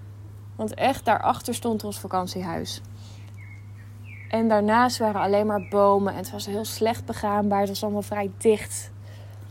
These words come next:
Dus het enige was die tuin. We dachten, nou ja, weet je, ook de buurvrouw zal het vast niet erg vinden als wij gewoon eventjes van haar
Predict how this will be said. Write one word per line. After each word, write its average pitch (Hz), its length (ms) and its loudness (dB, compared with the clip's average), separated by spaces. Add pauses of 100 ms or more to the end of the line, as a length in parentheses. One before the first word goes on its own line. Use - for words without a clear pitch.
(600)
Dus 247 160 -2
het 247 120 -6
enige 277 520 2
was 190 440 0
die 254 180 0
tuin. 202 500 4
We 220 100 -4
dachten, 214 360 0
nou 226 160 2
ja, 277 200 2
weet 285 260 2
je, 311 180 0 (300)
ook 285 200 6
de 254 80 2
buurvrouw 254 540 6
zal 220 180 0
het 196 140 -4
vast 233 220 -2
niet 226 160 0
erg 208 200 4
vinden 208 380 0
als 202 220 -2
wij 202 300 4
gewoon 196 640 0 (1000)
eventjes 247 500 0
van 214 200 0
haar 190 400 2